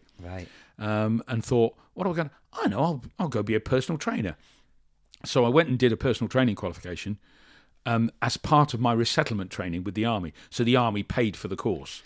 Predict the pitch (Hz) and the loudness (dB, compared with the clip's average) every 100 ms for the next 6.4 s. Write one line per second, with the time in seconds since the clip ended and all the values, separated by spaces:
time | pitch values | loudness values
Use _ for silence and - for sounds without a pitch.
0 | - - 160 - 165 156 180 131 151 113 | -10 -4 -2 2 2 2 2 2 2 4
1 | 90 95 90 101 104 107 104 95 90 98 | 4 2 0 -2 -4 -4 -2 -4 -6 -4
2 | 98 90 82 - 190 208 202 175 170 165 | -2 -2 -2 2 6 8 8 8 8 8
3 | 156 147 123 123 127 127 92 110 - 143 | 8 6 4 4 4 4 2 0 0 2
4 | 180 147 180 160 131 139 120 120 117 98 | 2 2 4 6 4 2 2 2 2 0
5 | - - - 120 131 123 - 156 151 104 | -2 -10 0 4 6 4 6 6 6 0
6 | 101 92 107 104 | -2 0 0 0